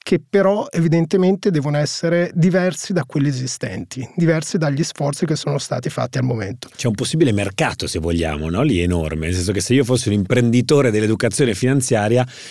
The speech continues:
Speaker 2: mi direi: "Ho, ho appena fatto, ci stai offrendo uno studio di mercato, se vuoi, in cui ci dice, guarda, c'è un grosso buco e c'è un grosso interesse nei confronti di quel prodotto", potremmo definirlo, no? Un prodotto educativo. Adesso non voglio fare il solito, eh, eh, diciamo,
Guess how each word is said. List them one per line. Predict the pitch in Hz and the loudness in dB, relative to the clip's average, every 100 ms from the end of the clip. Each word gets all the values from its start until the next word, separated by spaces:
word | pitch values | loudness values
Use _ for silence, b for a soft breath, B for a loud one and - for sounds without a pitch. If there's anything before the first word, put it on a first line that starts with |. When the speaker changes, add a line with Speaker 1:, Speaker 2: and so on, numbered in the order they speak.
| B | B
Speaker 2:
mi | 104 101 | 0 2
direi: | 107 95 90 87 - _ _ - | 4 4 2 0 -6 _ _ -8
"Ho, | - | -6
ho | - | -4
appena | - - 117 | -2 2 2
fatto, | 120 113 - 82 | 2 0 -2 -4
ci | 90 - | -4 -4
stai | - 143 | 0 0
offrendo | 117 160 143 | 2 2 4
uno | 123 | 2
studio | 117 156 131 | 2 2 4
di | |
mercato, | 117 117 117 95 82 | 4 2 2 0 0
se | 98 113 | 0 2
vuoi, | 101 104 | 2 2
in | 113 | 2
cui | 104 | 0
ci | 90 | 0
dice, | 104 101 | 0 0
guarda, | 104 90 B B B | -2 -2 B B B
c'è | - 123 | -2 0
un | 117 | 2
grosso | 127 139 - | 2 2 2
buco | 127 117 127 147 147 | 2 2 2 2 2
e | 127 | 2
c'è | 123 | 2
un | 110 | 2
grosso | 104 107 - | 2 0 0
interesse | 117 95 104 95 95 - 127 | -2 0 0 0 0 0 0
nei | 107 | 0
confronti | 92 90 - 113 107 | -2 -2 0 0 0
di | 95 | 0
quel | 131 101 | 0 2
prodotto", | 131 156 127 - | 2 2 0 -2
potremmo | 78 - 78 78 | -6 -4 -2 -2
definirlo, | 71 90 80 71 | -2 -2 -2 -2
no? | 87 | -6
Un | 73 | -6
prodotto | 87 90 87 | -4 -2 -2
educativo. | 87 87 87 85 73 B B | -2 -2 -2 -4 -4 B B
Adesso | - 73 76 | -10 -8 -6
non | 76 | -4
voglio | 73 76 78 | -2 0 0
fare | - 73 | -2 -4
il | 76 | -4
solito, | - 82 78 76 76 B B - | -4 -2 -2 -4 -8 B B -6
eh, | 87 82 80 80 80 | -4 -2 0 0 -2
eh, | 73 82 85 | -2 -2 -2
diciamo, | 82 - 85 85 | -2 -2 0 0